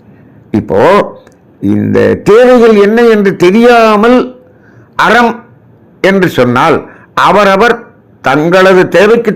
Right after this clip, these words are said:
தகுந்தாற்போல் அறத்தை மாற்றிக்கொள்வார்கள். இப்பொழுது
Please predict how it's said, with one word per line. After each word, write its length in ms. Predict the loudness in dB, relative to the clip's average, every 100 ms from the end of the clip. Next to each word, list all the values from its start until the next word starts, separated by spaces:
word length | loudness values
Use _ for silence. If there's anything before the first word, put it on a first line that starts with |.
| 0
தகுந்தாற்போல் 580 | 0 0 0 2 0 -2 -6 -4
அறத்தை 340 | -4 -4 -4 -4 -6 -16 -8
மாற்றிக்கொள்வார்கள். 720 | -8 -8 -8 -8 -8 -12 -16 _ -20 _ _ _ _ _ _ _ -20 -20 -20 _ _ -20 -20 _ -6
இப்பொழுது 380 | -4 -2 0